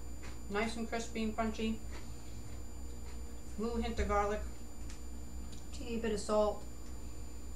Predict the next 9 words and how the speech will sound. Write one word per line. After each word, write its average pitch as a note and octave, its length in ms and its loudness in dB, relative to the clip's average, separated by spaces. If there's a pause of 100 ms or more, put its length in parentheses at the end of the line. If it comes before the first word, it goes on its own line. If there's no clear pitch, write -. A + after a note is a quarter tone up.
(260)
Super - 280 -2
yummy. A3 360 4
Of - 720 -4
course, F3+ 220 -4 (880)
cheese. F3 300 -2 (1080)
It's - 80 -4
the G3+ 60 -2
best G#3+ 260 2
part. C4+ 280 8